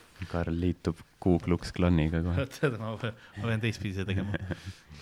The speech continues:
Speaker 2: Ma pean kõigepealt võtma ära ikkagi, äh, endal, äh, selle.
Speaker 1: Samas, kui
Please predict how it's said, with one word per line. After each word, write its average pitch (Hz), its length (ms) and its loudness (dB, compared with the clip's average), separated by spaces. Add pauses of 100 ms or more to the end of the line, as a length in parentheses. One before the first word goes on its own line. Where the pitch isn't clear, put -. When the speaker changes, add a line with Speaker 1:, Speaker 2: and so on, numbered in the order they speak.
(140)
Speaker 2:
Ma 98 160 -16
pean 90 180 -14
kõigepealt 92 440 -16
võtma 98 340 -12
ära 95 160 -4
ikkagi, 87 380 -8 (880)
äh, 85 380 -6
endal, 85 460 -4
äh, 92 280 -2 (1500)
selle. 143 360 -12 (220)
Speaker 1:
Samas, - 340 -4
kui - 140 -4